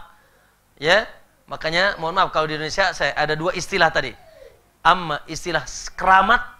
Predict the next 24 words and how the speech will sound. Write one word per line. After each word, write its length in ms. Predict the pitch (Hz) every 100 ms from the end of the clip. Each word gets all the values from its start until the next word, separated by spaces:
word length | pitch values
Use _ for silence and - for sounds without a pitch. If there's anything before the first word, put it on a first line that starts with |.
| _
Nah, 80 | -
ini 160 | - 147
udah 80 | 143
rusak, 320 | 143 - -
Pak, 240 | - -
keramat 400 | - 120 113 -
ini. 120 | - _ _ _ _ _ _ -
Ada 160 | 117 135
kuburan, 720 | 156 156 170 180 214 269 311 - -
keramat. 560 | 127 113 - - - - _ _ - -
Ada 180 | 139 143
pohon, 560 | 170 156 190 233 285 - - -
keramat. 280 | - - - _ _ _ _ -
Cuma 240 | 131 139
nggak 160 | 147 156
ada 40 |
cewek 300 | - 175 170 185
keramat 320 | 185 190 185
doang. 320 | 214 247 269 247 269 - - - - -
<laughs> 680 | 392 - - - - - -
Kalau 160 | -
ada 80 | 139
cewek 240 | 170 170
keramat, 320 | 165 180 208